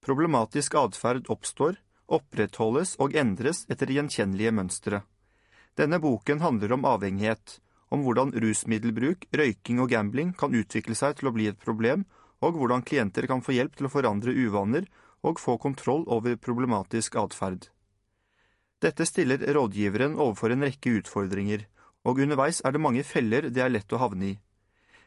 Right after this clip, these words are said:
Det er ikke uvanlig at klienten vegrer seg for å ta imot relevant informasjon eller følge gode råd.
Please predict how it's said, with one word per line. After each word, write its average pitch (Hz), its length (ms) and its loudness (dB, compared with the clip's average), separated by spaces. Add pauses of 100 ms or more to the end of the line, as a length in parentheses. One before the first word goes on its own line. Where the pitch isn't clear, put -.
Det 147 100 4
er 117 140 4
ikke 156 240 0
uvanlig 123 340 2
at 123 160 -2
klienten 127 440 -2
vegrer 101 300 0
seg 139 220 0
for 135 140 -4
å 127 60 -12
ta 123 160 2
imot 127 300 0
relevant 113 460 0
informasjon 117 720 -2
eller 127 220 0
følge 113 340 0
gode 104 280 -2
råd. 92 280 -6